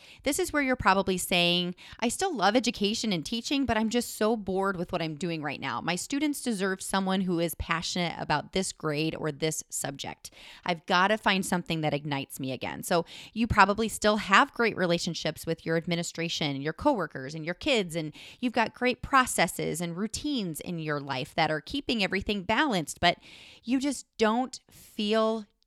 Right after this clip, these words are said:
challenged enough. You don't feel like this is what you're supposed to be doing anymore. So you're just feeling a little bit bored by the monotony of the day in and day out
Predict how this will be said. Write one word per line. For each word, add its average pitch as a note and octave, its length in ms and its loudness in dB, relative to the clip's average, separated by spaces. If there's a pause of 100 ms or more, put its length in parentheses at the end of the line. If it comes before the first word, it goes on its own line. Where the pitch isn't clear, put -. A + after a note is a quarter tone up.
(180)
challenged G#3+ 680 0
enough. C#3+ 320 -6
You F#3 120 -8
don't A3 360 -4
feel G#3 440 0
like F3 240 -2
this F#3+ 200 -4
is A#3 160 -4
what F3+ 160 -2
you're E3 200 -2
supposed D#3+ 480 -6
to E3 80 -4
be D3+ 200 -4
doing A3+ 380 2
anymore. C3+ 400 -2
So E3+ 320 4 (380)
you're A3+ 260 4
just C#4+ 240 0
feeling G3+ 300 0
a F3+ 40 0
little F3+ 220 2
bit F#3+ 320 -2
bored E3+ 500 4
by D3+ 180 6
the D#3+ 120 0
monotony D3+ 760 -2
of D3 280 0
the D#3 100 -2
day D3 360 0
in C3+ 200 -2
and D3+ 160 -8
day C3+ 240 -4
out B2 220 -2